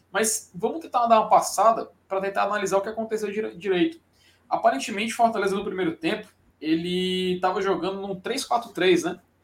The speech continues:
Porque o Edinho, ele tava meio que na ponta direita, o Romarinho tava quase como ponta esquerda e o Wellington Paulista centralizado. Na segunda etapa, o Fortaleza meio que voltou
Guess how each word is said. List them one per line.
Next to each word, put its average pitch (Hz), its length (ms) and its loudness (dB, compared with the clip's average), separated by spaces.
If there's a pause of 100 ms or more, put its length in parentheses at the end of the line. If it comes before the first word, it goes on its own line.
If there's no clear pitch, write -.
(240)
Porque 165 320 0
o 185 120 8
Edinho, 180 380 0
ele 240 100 -8
tava 196 200 0
meio 180 140 2
que 175 80 -6
na 170 100 4
ponta 165 260 -4
direita, 165 520 0 (220)
o - 60 -8
Romarinho 190 500 4
tava 170 180 -2
quase 180 280 -2
como 170 220 -8
ponta 170 200 -8
esquerda 196 360 -2
e - 20 2
o 190 40 2
Wellington 190 240 -2
Paulista 180 360 -2
centralizado. 185 760 -2 (760)
Na 202 160 4
segunda 247 380 0
etapa, - 420 4
o - 100 -12
Fortaleza 180 400 -2
meio 185 140 2
que 196 120 -6
voltou 190 760 2